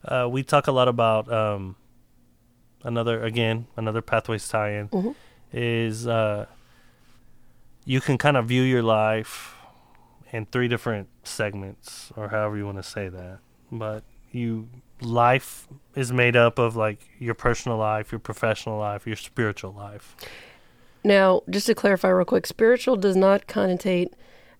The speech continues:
Speaker 2: um, religion. It does not, by any means, it doesn't reflect any bit of religion. But what it does reflect is kind of what Lori says in graduation, what you see is what you get.
Speaker 1: Yeah.
Speaker 2: Um, and spirituality could be anything that you want it to be.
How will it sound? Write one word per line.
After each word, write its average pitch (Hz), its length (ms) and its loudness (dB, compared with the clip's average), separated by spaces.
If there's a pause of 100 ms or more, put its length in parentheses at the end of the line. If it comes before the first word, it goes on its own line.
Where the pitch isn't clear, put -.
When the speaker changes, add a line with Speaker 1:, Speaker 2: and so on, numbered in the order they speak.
Speaker 2:
um, 180 400 4
religion. 170 640 2 (720)
It 170 100 -4
does 170 140 4
not, 185 260 2 (640)
by 175 240 4
any 185 180 6
means, 180 680 2 (180)
it - 120 -10 (440)
doesn't 190 240 2
reflect 190 320 2
any 190 160 4
bit 180 160 2
of 165 120 -2
religion. 165 440 2 (680)
But 190 100 2
what 185 180 4
it 180 100 2
does 190 340 4
reflect 175 600 0
is 170 300 -4 (340)
kind 277 160 4
of 269 60 6
what 262 80 4
Lori 196 200 4
says 190 160 -2
in 185 60 0
graduation, 180 460 0
what 180 100 0
you 170 80 -2
see 190 140 -6
is 180 100 -4
what - 120 -8
you 156 80 -6
get. - 280 -4 (300)
Speaker 1:
Yeah. 143 140 2 (220)
Speaker 2:
Um, 180 440 4 (680)
and - 80 -10
spirituality 196 680 4
could 190 100 -4
be 185 140 0
anything 208 300 -2
that 262 80 0
you 240 100 2
want 277 140 2
it 277 60 -6
to 190 80 -12
be. 190 280 -2